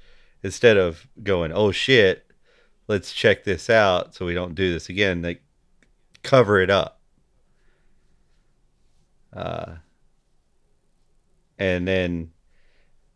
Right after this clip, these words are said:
and then they just blame it on, you know, said disease or something, right?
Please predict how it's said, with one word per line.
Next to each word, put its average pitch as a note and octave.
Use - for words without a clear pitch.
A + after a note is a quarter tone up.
and A#2
then B2
they B2
just A#2
blame G#2+
it G2+
on, E2+
you F2
know, C#2+
said F#2+
disease D2+
or C#2+
something, -
right? D2